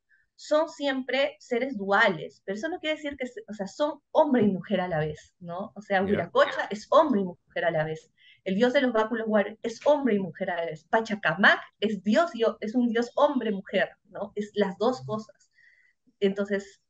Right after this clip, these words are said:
Speaker 1: que si le quitas una, deja de ser esa unidad, ¿no? Entonces, todos estos seres que tienen esta energía dual son seres que van subiendo en el,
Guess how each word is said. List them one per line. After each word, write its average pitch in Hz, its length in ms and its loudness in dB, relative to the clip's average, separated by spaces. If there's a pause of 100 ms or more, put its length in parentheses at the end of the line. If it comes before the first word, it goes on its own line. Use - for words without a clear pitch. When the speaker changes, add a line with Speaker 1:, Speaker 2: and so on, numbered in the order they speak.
(100)
Speaker 1:
que 214 220 2
si 240 140 -4
le 220 100 4
quitas 311 320 2
una, 285 360 0 (640)
deja 269 400 2
de 214 120 2
ser 226 220 0
esa 226 300 -2
unidad, 170 500 -4 (400)
¿no? 190 220 -2
Entonces, 208 460 -2 (500)
todos 311 240 2
estos 330 220 -6
seres 311 260 0
que 240 100 -2
tienen 254 360 -2
esta 262 240 0
energía 247 500 0
dual 185 460 0 (420)
son 240 480 -2
seres - 640 -2
que 254 80 0
van 214 220 6
subiendo 214 480 0
en 214 80 0
el, 160 220 -6